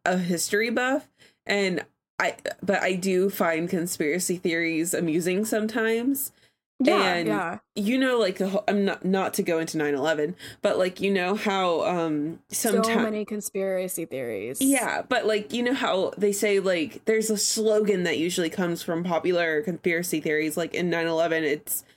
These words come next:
Speaker 1: "Jet fuel can't melt steel beams." Like, I've heard
Speaker 2: Oh,
Speaker 1: that
Speaker 2: yeah.
Speaker 1: I heard that phrase so many times before I even knew what it was referencing, okay? So,
Speaker 2: Mm-hmm.
Speaker 1: one of the slogans that I've heard about the J F K thing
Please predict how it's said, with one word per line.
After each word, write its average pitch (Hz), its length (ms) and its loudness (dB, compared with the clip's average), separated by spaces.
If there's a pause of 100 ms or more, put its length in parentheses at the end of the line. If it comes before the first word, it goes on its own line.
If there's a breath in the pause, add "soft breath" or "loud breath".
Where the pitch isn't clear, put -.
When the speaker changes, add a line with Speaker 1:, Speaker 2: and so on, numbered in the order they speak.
(160 soft breath)
Speaker 1:
"Jet 190 300 -2
fuel 180 280 2
can't 175 480 -2
melt 170 360 0
steel 156 380 0
beams." 180 580 0 (320 loud breath)
Like, 220 240 0
I've 208 220 0
heard 247 200 0
Speaker 2:
Oh, 226 40 -2
Speaker 1:
that 233 200 0
Speaker 2:
yeah. 247 340 -6 (220)
Speaker 1:
I 220 120 2
heard 262 220 0
that 240 160 -2
phrase 190 440 0
so 214 280 0
many 208 180 2
times 196 320 -2
before 180 280 0
I 170 40 2
even 175 360 2
knew 170 200 2
what 175 160 2
it - 100 0
was 156 200 0
referencing, 156 1000 -2
okay? 185 520 0 (420 loud breath)
So, 214 420 2
Speaker 2:
Mm-hmm. - 480 -2
Speaker 1:
one 208 140 4
of 226 120 2
the 175 320 0 (760)
slogans 202 880 2
that 160 100 2
I've 170 180 0
heard 196 220 2
about 165 280 0
the 180 40 -10
J 175 180 0
F 160 160 -4
K 202 300 0
thing 160 460 -2